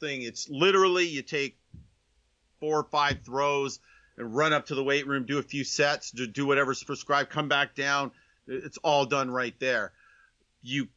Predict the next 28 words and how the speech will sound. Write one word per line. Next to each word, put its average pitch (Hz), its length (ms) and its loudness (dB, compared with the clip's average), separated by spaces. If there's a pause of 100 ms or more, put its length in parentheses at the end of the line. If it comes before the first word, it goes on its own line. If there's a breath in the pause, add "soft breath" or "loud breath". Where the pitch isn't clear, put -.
(140)
it 143 100 -6
doesn't 131 240 -2
have 202 300 2
to 220 100 -6
be 160 120 -2
that 139 280 2
way. 139 240 2
You 131 280 -6
could, 139 360 -4
you 127 80 -6
can 127 260 -8
change 151 280 -2
it 139 80 2
up 139 140 0
any 139 160 0
way 131 160 2
you 123 100 2
want. 151 280 0
It's 170 200 0
the, 190 180 -2 (240)
the, 175 240 0 (160)
the, 165 300 4 (220)
you 165 160 0
know, 156 100 2
the 143 140 -8
thing 233 200 0
that's 226 220 2
important, 170 680 2